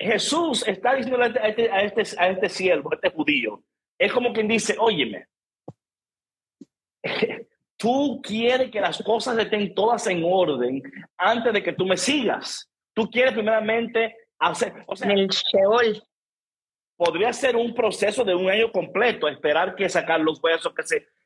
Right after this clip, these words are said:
Speaker 1: y Jesús como que, "Oye, no, o sea, no, no puedes acomodar todo antes de tomar la decisión".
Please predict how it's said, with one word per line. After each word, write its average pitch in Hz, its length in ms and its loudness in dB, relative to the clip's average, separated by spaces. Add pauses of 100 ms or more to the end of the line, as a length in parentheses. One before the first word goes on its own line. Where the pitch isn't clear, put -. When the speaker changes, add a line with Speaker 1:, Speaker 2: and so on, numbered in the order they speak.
Speaker 1:
y 196 100 -2
Jesús 208 260 2
como 254 260 0
que, 175 320 -2
"Oye, 139 400 -2 (640)
no, 156 640 0
o - 100 -2
sea, 180 260 2 (480)
no, 170 280 2
no 180 260 0
puedes 226 340 0
acomodar 175 920 0
todo 180 460 2
antes 175 340 0
de 170 80 0
tomar 151 380 0
la 165 120 4
decisión". 147 680 -2